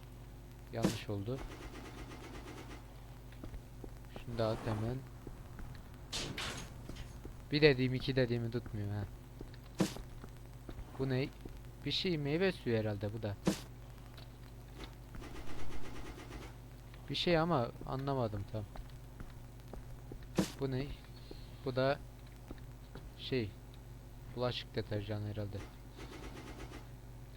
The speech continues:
Tamam. Şimdi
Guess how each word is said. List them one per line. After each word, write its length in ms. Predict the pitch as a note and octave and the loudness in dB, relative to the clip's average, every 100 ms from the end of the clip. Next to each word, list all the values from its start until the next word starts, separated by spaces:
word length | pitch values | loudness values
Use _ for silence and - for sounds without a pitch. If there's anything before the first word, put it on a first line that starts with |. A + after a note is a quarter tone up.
| - - - - - | -12 -12 -12 -10 -4
Tamam. 340 | A#2+ A2 G#2+ G#2+ - - - - - - - - - | 0 0 0 -2 -6 -8 -10 -10 -8 -8 -8 -10 -10
Şimdi 460 | - - B2+ A2+ | -8 -4 0 0